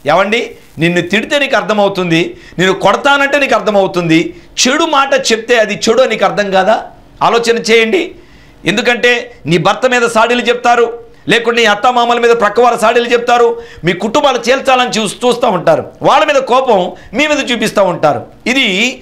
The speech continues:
సాతానుడు పన్నేటువంటి పన్నాగా. దీని నుంచి నువ్వు బయటికి రావాలంటే కేవలం క్రీస్తు ప్రభు వారి యొక్క సహాయంతో నువ్వు బయటికి రాగలవు. చాలామంది ఈ విధంగా కుటుంబాలను చెడగొట్టుకొని, సంసారాలను నాశనం చేసుకొని, ఏమండి, చిన్నాభిన్నమైపోయి,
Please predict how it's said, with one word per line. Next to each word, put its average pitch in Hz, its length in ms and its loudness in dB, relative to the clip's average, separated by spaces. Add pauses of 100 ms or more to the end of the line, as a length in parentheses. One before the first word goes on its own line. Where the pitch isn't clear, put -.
(180)
సాతానుడు 247 640 0 (720)
పన్నేటువంటి 247 540 0
పన్నాగా. 190 600 0 (300)
దీని 254 220 0
నుంచి 302 240 -4
నువ్వు 233 160 0
బయటికి 220 300 0
రావాలంటే 190 800 0 (220)
కేవలం 233 440 0 (100)
క్రీస్తు 240 320 0
ప్రభు 214 300 0
వారి 202 140 4
యొక్క 196 180 -2
సహాయంతో 220 520 0
నువ్వు 185 160 -2
బయటికి 170 220 -2
రాగలవు. 135 360 -2 (480)
చాలామంది 294 380 0
ఈ 240 60 2
విధంగా 226 280 2
కుటుంబాలను 196 540 -2
చెడగొట్టుకొని, 202 540 -2 (360)
సంసారాలను 220 500 2
నాశనం 226 340 0
చేసుకొని, 233 480 -2 (260)
ఏమండి, 247 260 0
చిన్నాభిన్నమైపోయి, 247 840 0